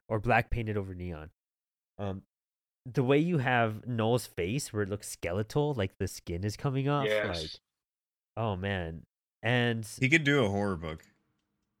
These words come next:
Speaker 1: Yeah, dude, that would be awesome. Well, have you read Little Bird?
Speaker 3: No, I have not.
Speaker 1: That, um, Ian, I'm spacing out his name. Ian something. Um, it's like, it's not Beltran. I'm just,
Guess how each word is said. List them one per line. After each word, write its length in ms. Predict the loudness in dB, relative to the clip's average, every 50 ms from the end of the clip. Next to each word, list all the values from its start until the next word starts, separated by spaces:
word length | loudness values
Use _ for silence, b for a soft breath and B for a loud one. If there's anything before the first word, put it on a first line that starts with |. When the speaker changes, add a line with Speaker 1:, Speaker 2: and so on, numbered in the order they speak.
| _ -6
Speaker 1:
Yeah, 420 | -2 0 0 2 2 0 -2 -4 -6
dude, 180 | -4 -2 0 2
that 100 | 2 2
would 120 | 2 0
be 160 | -2 -2 -2
awesome. 240 | -2 -4 -6 -8 -10 B B B B
Well, 300 | 6 8 8 8 6 4 -2 _ _ _ _ _ -6
have 140 | -4 -2 -2 0
you 100 | 2 2
read 320 | 4 4 2 2 -2 -2
Little 260 | 0 2 2 2 2
Bird? 340 | 2 2 0 0 0 -4 -10 -18 -20 _ _ _ _ _ _ _ _ _ _ _ _ _ _ _ _ -4
Speaker 3:
No, 180 | 0 2 4
I 420 | 6 6 6 6 6 6 6 4 4
have 140 | 2 -2 -4
not. 320 | -4 -4 -4 -4 -6 -6
Speaker 1:
That, 800 | -6 -6 0 4 6 8 8 8 8 8 8 6 6 4 2 2
um, 220 | 2 2 2 0 -4 _ _ _ -2
Ian, 340 | 2 4 4 4 4 4 2
I'm 180 | 0 0 -2
spacing 540 | -4 -8 -4 0 2 2 2 0 0 0 2
out 180 | 2 2 2 2
his 140 | 0 -2
name. 240 | -2 -2 -2 -2 -2 -2
Ian 280 | 0 0 2 2 0 0
something. 560 | -2 -2 -2 -2 -2 -4 -4 -4 -4 -8 -12 _ _ _ _ _ _ _ _ -6
Um, 460 | -4 -2 -2 -2 -2 -4 -6 -8 -14 _ _ _
it's 220 | -10 -10 -6 -4 -4
like, 220 | -2 -2 -4 -8
it's 140 | -10 -6 -2
not 160 | -2 -2 -2 0
Beltran. 600 | -2 -2 -2 -2 -6 -6 -6 -6 -6 -8 -10 -10 -10
I'm 120 | -10 -10 -8
just, 200 | -10 -12 -12